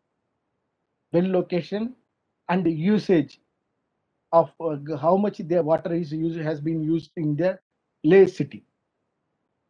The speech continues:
So across the globe, there are different groundwater potential mapping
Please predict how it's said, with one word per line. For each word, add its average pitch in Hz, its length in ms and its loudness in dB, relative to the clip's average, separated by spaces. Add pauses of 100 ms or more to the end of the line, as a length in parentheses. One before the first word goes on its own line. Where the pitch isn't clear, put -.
(180)
So 294 460 6 (1400)
across 262 380 4
the 226 160 4
globe, 151 280 0 (1700)
there 220 160 8
are 254 140 8
different 208 640 6 (1700)
groundwater 220 680 6 (200)
potential 175 460 0
mapping 156 440 -4